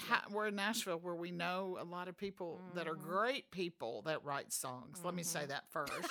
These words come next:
Speaker 1: <laughs> Yes.
Speaker 2: Very
Speaker 1: Everybody ain't
Speaker 2: great.
Speaker 1: bad. Yeah.
Speaker 2: Not everybody's
Speaker 1: Right,
Speaker 2: bad.
Speaker 1: right.
Speaker 2: Thank you, Jesus, for that. But then, you know, you get, you stumble onto one here and there that just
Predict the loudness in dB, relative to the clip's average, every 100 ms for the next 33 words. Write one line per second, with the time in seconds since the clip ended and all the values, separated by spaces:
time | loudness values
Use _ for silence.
0 | 4 4 6 4 4 -4 -4 -10 -2 6
1 | 12 12 12 12 12 10 12 12 12 10
2 | 6 -2 0 8 10 12 10 8 8 8
3 | 8 6 4 4 6 6 6 0 -2 0
4 | 4 4 4 0 2 2 4 4 2 0
5 | -18 -18 -18 -18 4 8 8 6 4 6
6 | 4 2 2 4 2 2 -2 2 2 2
7 | -2 0 4 4 6 4 4 4 0 0
8 | 0 0 0 -4 -8 -14 -4 0 2 2
9 | 2 2 0 2 2 0 -4 -2 0 2
10 | 2 -2 -4